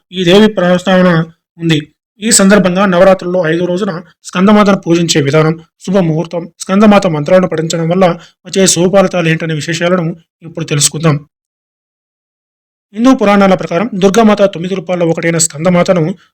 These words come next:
ఐదో రోజున పూజిస్తారు. ఈ దేవి సింహంపై స్వారీ చేస్తుంది. ఈ అమ్మవారిని పద్మాసనా దేవి అని కూడా పిలుస్తారు. తల్లి స్కందమాతను గౌరి, మహేశ్వరి, పార్వతి, ఉమా అని కూడా పిలుస్తారు. ఈ తల్లికి నాలుగు చేతులు ఉంటాయి.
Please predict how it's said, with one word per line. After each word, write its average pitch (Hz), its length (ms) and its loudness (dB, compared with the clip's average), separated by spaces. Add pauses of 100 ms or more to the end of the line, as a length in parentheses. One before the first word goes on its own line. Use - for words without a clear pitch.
(120)
ఐదో 208 220 0
రోజున 185 220 0
పూజిస్తారు. 156 540 -2 (200)
ఈ 190 80 -2
దేవి 208 260 4
సింహంపై 175 460 -4
స్వారీ 165 320 -2 (100)
చేస్తుంది. 156 400 -6 (240)
ఈ 196 80 -6
అమ్మవారిని 208 480 4
పద్మాసనా 180 520 -2
దేవి 170 240 -2
అని 165 120 -2
కూడా 160 180 -6
పిలుస్తారు. 156 440 -12 (340)
తల్లి 226 180 0
స్కందమాతను 180 760 -2
గౌరి, 170 260 0
మహేశ్వరి, 165 560 -2
పార్వతి, 160 520 -2 (260)
ఉమా 185 160 0
అని 185 180 2
కూడా 165 180 -2
పిలుస్తారు. 160 460 -4 (280)
ఈ 208 60 -10
తల్లికి 214 340 2
నాలుగు 196 340 4
చేతులు 165 220 -4
ఉంటాయి. 165 360 -4